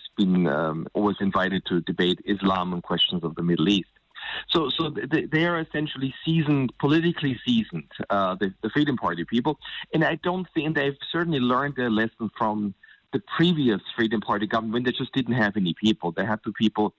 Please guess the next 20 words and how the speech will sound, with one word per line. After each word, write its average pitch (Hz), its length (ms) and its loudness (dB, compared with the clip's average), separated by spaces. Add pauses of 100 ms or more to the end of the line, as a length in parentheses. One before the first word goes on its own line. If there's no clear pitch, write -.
select 107 280 0 (100)
people 107 260 0
that 92 120 -2
were 101 220 -2
completely 113 640 0 (360)
poorly 165 280 2
prepared, 107 580 -2 (260)
poorly 151 280 0
connected. 104 580 -2 (500)
And 143 120 2
it, 143 180 -2
that, 143 200 -4
that 143 120 -2
had 151 120 0
also 151 280 -2
to 127 120 -4
do 120 120 2
with 110 160 2
Haider 117 520 0 (360)
and 113 300 2